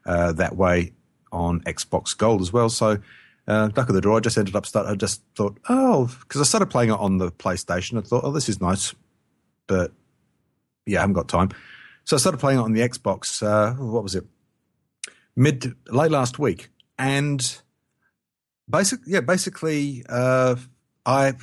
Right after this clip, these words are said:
haven't played a game quite that relentlessly since the original Knights of the Old Republic.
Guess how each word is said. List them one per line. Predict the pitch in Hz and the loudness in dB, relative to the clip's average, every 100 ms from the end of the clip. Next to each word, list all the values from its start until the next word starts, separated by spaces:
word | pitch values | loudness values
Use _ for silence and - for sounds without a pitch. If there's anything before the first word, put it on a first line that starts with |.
| - _ - | -20 _ -8
haven't | - 170 190 | -2 0 0
played | 147 139 127 | 0 2 2
a | |
game | 123 120 | 0 0
quite | - 131 120 | 0 0 0
that | 107 104 | -2 -2
relentlessly | 117 110 113 113 98 - 95 98 | -2 0 -2 -2 -6 -4 -4 -4
since | - 101 98 | -4 -4 -4
the | - | -2
original | 104 101 98 95 | 0 2 2 2
Knights | 92 95 - | 2 0 0
of | 95 | -2
the | 92 | 0
Old | 90 90 | 0 -2
Republic. | 67 - 110 82 80 - | -8 -4 -4 -2 -8 -12